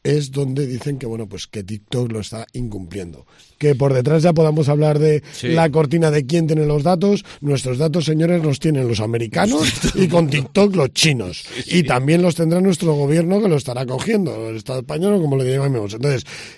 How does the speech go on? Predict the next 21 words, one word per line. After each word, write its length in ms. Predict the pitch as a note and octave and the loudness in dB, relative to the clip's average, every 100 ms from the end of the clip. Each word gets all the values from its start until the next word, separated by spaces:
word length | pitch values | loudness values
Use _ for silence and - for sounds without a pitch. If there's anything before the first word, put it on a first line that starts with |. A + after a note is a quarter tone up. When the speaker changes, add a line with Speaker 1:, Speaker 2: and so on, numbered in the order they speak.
| _ | _
Speaker 1:
¿que 140 | D3+ | 0
tiene 240 | C3+ F3 F3+ | 2 4 4
todo 160 | F#3+ | 4
el 60 | F#3 | 4
mundo 200 | F3+ F3+ | 4 2
nuestros 380 | F3 E3 E3 D#3 | 2 0 0 2
datos? 320 | F#3 D3+ B2+ - | 2 2 -4 -4
Pues, 180 | G2+ F#2 | -8 -8
pues 180 | F#2 F2 | -10 -8
sí. 140 | F#2 C#2+ - - G2+ | -8 -10 -20 -18 -14
Speaker 2:
Jo 80 | G#2 | -8
crec 180 | B2+ | -6
que 120 | B2+ A#2+ | -6 -6
ens 60 | |
hauríem 220 | B2 B2 B2 | -4 -4 -4
de 80 | A2+ | -2
preocupar 460 | A#2 G#2+ G#2 B2 | -4 -4 -2 0
més. 400 | A2+ F#2+ - - - _ - | 0 -4 -8 -14 -18 _ -8
Home, 200 | G#2 A2+ | -4 -2
eh, 320 | F#2+ G2+ G#2 - | -4 -4 -6 -6
no, 160 | A2 | -6